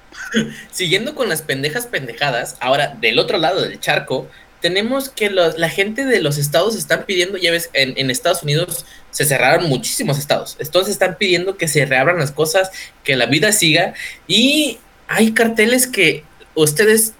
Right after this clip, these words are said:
definitivamente necesitan escuchar. O sea, el cartel número uno con el que están pro-, este, protestando es:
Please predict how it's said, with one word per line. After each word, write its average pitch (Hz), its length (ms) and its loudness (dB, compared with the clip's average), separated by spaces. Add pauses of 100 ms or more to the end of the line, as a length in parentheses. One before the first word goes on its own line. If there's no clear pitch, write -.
definitivamente 180 1120 2 (180)
necesitan 151 500 2
escuchar. 143 500 -4 (300)
O 127 80 -2
sea, 113 280 0 (420)
el 143 180 0
cartel 151 340 0 (400)
número 214 220 4
uno 196 280 0 (220)
con 135 140 2
el 127 100 -2
que - 100 -2
están 160 260 -2
pro-, 196 100 2 (160)
este, 135 380 -2
protestando 127 540 0
es: 220 200 0